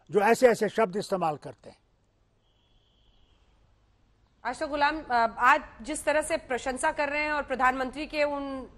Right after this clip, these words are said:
Speaker 2: भावुक लम्हों का भी जिक्र कर रहे हैं, लोग आप पर भी टूट पड़ेंगे कि ये तो, अ, मोदी जी के भक्त हो गए हैं, मोदी जी की बड़ाई कर रहे हैं। देश में, देश में अब पॉलिटिक्स ऐसी हो गई है ना,
Speaker 1: हाँ,
Speaker 2: फारूक साहब?
Speaker 1: फारूक अब्दुल्ला को तो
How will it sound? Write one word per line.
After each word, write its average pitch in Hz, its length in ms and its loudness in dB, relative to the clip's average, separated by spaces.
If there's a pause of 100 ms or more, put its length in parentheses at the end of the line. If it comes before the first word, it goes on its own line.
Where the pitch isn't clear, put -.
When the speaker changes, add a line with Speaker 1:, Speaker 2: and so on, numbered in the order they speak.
(120)
Speaker 2:
भावुक 214 380 0
लम्हों 269 300 0
का 302 140 0
भी 302 120 -4
जिक्र 294 260 -6
कर 262 180 -2
रहे 254 120 -2
हैं, - 260 -12 (300)
लोग 269 220 2
आप 262 200 4
पर 339 100 4
भी 349 120 -2
टूट 339 240 -8
पड़ेंगे 294 300 0
कि 262 140 -12
ये 269 120 -2
तो, 277 180 0
अ, 220 280 -2 (760)
मोदी 220 340 -4
जी 262 100 -8
के 277 100 -4
भक्त 262 300 -4
हो 277 80 -4
गए 254 100 -4
हैं, 247 120 -4
मोदी 233 280 -6
जी 262 100 -10
की 262 100 -14
बड़ाई 233 260 -2
कर 202 180 -10
रहे 156 140 -14
हैं। 151 120 -18 (420)
देश 311 200 -4
में, 349 160 -6
देश 370 220 -2
में 427 80 4
अब 427 80 0
पॉलिटिक्स 392 420 2
ऐसी 381 180 -2
हो 359 160 -2
गई 311 140 -2
है 247 120 -4
ना, 220 60 0
Speaker 1:
हाँ, - 140 -4 (260)
Speaker 2:
फारूक 240 200 -4
साहब? 185 140 -6
Speaker 1:
फारूक 247 400 8
अब्दुल्ला 262 460 8
को 233 180 6
तो 247 400 6